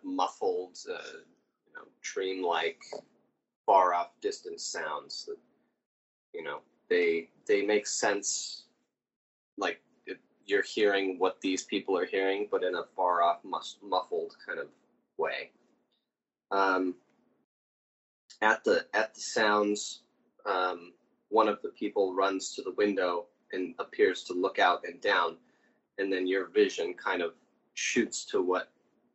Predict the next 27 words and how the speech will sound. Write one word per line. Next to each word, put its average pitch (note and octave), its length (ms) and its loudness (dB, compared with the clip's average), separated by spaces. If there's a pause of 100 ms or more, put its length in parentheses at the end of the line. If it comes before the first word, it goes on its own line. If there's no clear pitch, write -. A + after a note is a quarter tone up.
(220)
they G2+ 160 8
would F2+ 160 0
be F#2 120 -4
seeing F#2 400 0
through - 180 -8
the F2 100 -2
window. E2+ 480 0 (680)
And G#2 80 2
you G#2 80 6
see B2 200 0
that - 160 -4
they're G2+ 160 4
in G2 80 0
a F2+ 60 -2
very A2 420 6
high G#2 440 2
tower, F2 560 -4 (220)
and F2+ 180 -6
down G#2 300 2
below G2 480 2
there's F#2 300 -2
a, E2+ 240 -4 (840)
a E2+ 140 -6 (140)
partly G#2 420 4
ruined G2 480 4
city, F2 540 -2 (680)
uh, - 380 -18